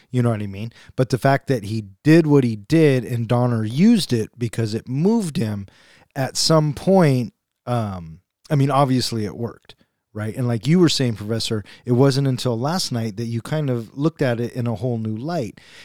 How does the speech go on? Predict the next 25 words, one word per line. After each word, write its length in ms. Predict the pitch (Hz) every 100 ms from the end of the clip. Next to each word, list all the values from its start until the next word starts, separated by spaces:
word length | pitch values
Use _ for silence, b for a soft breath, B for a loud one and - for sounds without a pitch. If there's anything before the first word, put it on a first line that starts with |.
| B
And 140 | 127
as 180 | 131 123
I 220 | - 165 269
was 220 | 254 117
watching 340 | 107 101 120
it 160 | 113 -
last 300 | 120 113 -
night, 280 | 117 113 - -
it, 240 | 131 127 _ b b b b _ _ _ _ _ _ -
it, 220 | 127 143 _ -
it, 200 | 165 143
it, 180 | 175 -
it 200 | 175 160
kinda, 400 | - 190 190 151 - _ _
it 280 | - 170 -
came 300 | - 185 190
to 80 | 165
me 320 | 180 277 269
in 100 | 127
a 100 | 117
new 320 | 107 117 120
light, 380 | 110 107 95 -
and 440 | - 131 127 123 127
I 120 | 131
appreciated 1200 | 135 135 - - 233 - 214 202 175 175 170 160